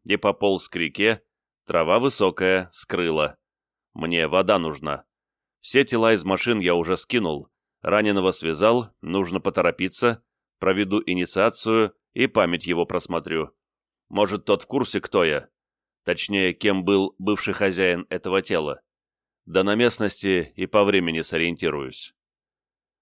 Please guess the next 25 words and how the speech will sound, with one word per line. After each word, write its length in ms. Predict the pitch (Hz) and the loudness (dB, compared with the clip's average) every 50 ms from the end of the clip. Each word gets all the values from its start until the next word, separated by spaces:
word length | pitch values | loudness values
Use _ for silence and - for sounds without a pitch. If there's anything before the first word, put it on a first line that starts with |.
| _ _ _ | _ _ _
Форму 400 | - - 123 156 156 147 139 131 | 0 2 4 4 4 6 4 6
я 120 | 127 120 | 6 6
не 120 | 120 117 | 4 2
снимал, 600 | 107 - - 113 107 92 80 76 73 69 - - _ _ _ | 0 -2 -2 -2 0 0 0 0 -2 -4 -6 -12 _ _ _
хоть 300 | - - - 107 101 - | -6 0 2 2 2 2
постирается. 880 | - 107 95 - - 117 110 104 90 80 73 69 - - - 73 67 - _ _ _ _ _ _ _ _ _ _ | 0 -2 -2 0 2 4 4 4 4 2 0 -2 -6 -8 -8 -8 -10 -10 _ _ _ _ _ _ _ _ _ _
Скинул 480 | _ - - - 123 131 131 127 120 113 | _ -14 -4 0 2 4 4 4 4 6
ремень 280 | 107 104 107 104 104 | 4 4 4 2 0
с 80 | 95 - | 0 -2
подсумками, 720 | - - 82 - - - 131 135 120 - 127 117 120 123 117 | -2 -2 -2 -2 -2 -4 -4 -4 -4 -4 -4 -4 -4 -4 -6
сверху 460 | 113 - - 90 95 98 - - 92 | -6 -6 -2 0 0 0 -2 -4 -6
винтовку 500 | 80 85 80 - - 120 117 - - 110 | -4 -4 -4 0 0 0 0 0 -4 -4
положил 560 | - 110 107 107 95 95 110 107 110 98 - _ _ _ _ _ _ _ | -2 0 0 0 0 0 0 -2 -2 -4 -8 _ _ _ _ _ _ _
и 120 | - 92 | -6 -4
ступил 480 | 98 - - 120 - - 151 160 143 117 | -4 -2 -2 -2 0 2 2 2 2 0
в 120 | 101 85 | -2 -2
воду, 480 | 80 92 107 117 113 123 120 113 - _ _ _ _ _ | 0 0 0 2 2 2 0 0 -2 _ _ _ _ _
оскальзываясь 840 | - - 82 85 - - 104 113 131 120 104 123 117 113 110 101 - | -4 -2 -2 -2 -2 0 0 0 0 0 0 0 2 2 2 2 0
на 100 | - 95 | -2 -4
круглых 440 | 85 - 101 98 95 90 90 - - | -2 -2 -2 -2 0 -2 -2 -2 -2
камнях, 540 | - 80 78 78 80 90 104 101 - - _ _ _ _ _ _ | -2 -2 -2 0 0 -2 -2 -2 -4 -10 _ _ _ _ _ _
стал 320 | _ - - - 92 123 139 | _ -8 -2 0 2 2 2
забирать 480 | 117 123 120 101 95 85 87 92 90 | 2 2 2 4 4 4 4 2 0
где 240 | 92 82 82 92 101 | -2 -2 0 0 0
глубже. 500 | 90 95 101 101 85 73 69 78 69 - | 0 0 -2 -2 -4 -4 -8 -12 -14 -14